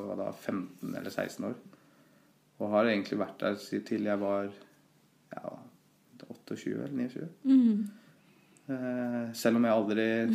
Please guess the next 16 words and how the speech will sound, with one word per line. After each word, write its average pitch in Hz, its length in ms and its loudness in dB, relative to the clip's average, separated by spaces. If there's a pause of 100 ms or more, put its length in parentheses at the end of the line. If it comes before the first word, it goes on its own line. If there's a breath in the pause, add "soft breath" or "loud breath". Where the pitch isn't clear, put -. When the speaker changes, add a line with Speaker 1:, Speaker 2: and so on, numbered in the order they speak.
Speaker 1:
nesten 120 320 4
har 107 120 6
vært 110 160 2
førstekeeper 107 640 -2
eller 107 160 2
vært 311 160 6
stått - 240 2
fast, 135 320 0
men 127 80 8
det 117 80 6
er 113 140 6
liksom 113 140 2
den 110 200 2
betydningen 101 580 -2
som, 104 320 -4 (1600)
eh, 110 380 0